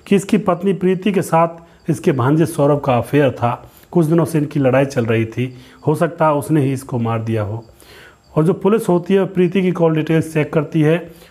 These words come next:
और भांजे की कॉल डिटेल्स चेक की जाती है, तो भांजे की जब सीडीआर लोकेशन निकाली जाती है तो ब्रजमोहन के पास ही खेतों में बोल रही थी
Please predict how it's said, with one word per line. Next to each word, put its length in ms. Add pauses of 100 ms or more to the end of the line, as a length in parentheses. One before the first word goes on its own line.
और 100
भांजे 420
की 240
कॉल 240
डिटेल्स 340
चेक 200
की 100
जाती 340
है, 280 (240)
तो 80 (100)
भांजे 340
की 100
जब 140
सीडीआर 360
लोकेशन 420
निकाली 340
जाती 340
है 120 (460)
तो 80
ब्रजमोहन 440
के 160
पास 340
ही 60
खेतों 340
में 140
बोल 180
रही 180
थी 260